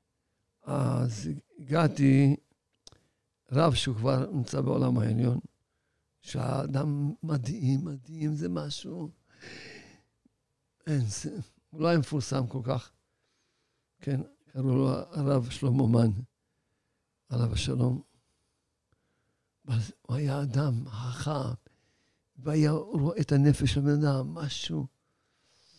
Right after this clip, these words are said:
ומישהו סיפר לי עליו, החלטתי לבוא.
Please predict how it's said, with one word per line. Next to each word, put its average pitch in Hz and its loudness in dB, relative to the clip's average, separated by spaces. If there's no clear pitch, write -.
ומישהו 143 0
סיפר 143 4
לי 131 4
עליו, 127 4
החלטתי 311 -4
לבוא. 302 0